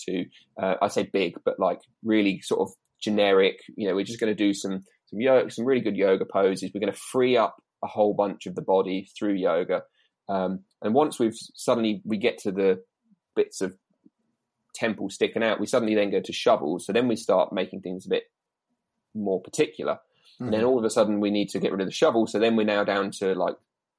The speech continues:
Speaker 1: um, little trowels and brushes. And then, do you know what I mean? So it's kind of the same thing. Now, yoga's that first two tiers of that I see.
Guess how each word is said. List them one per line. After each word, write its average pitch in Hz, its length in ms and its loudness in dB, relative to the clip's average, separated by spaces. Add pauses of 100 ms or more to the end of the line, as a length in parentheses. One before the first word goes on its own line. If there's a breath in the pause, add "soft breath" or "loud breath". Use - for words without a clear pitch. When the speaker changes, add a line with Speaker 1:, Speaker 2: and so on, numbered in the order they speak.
(140)
Speaker 1:
um, 90 440 0 (320)
little 95 460 0 (320)
trowels 95 640 0
and 98 320 -6
brushes. - 640 0 (300)
And 98 140 -4
then, 95 300 -2
do - 160 -2
you - 0 -
know - 60 2
what 113 80 4
I - 20 4
mean? 131 140 2
So 110 220 2 (260 loud breath)
it's 113 180 -2
kind 151 200 0
of 123 60 0
the 117 80 -4
same 107 260 -2
thing. 113 200 -2
Now, 107 80 -2
yoga's 120 500 2
that 107 180 2 (220)
first 113 480 4
two 104 220 0
tiers 101 400 -6
of 98 80 -10
that 104 240 0
I 92 180 0
see. 92 380 -10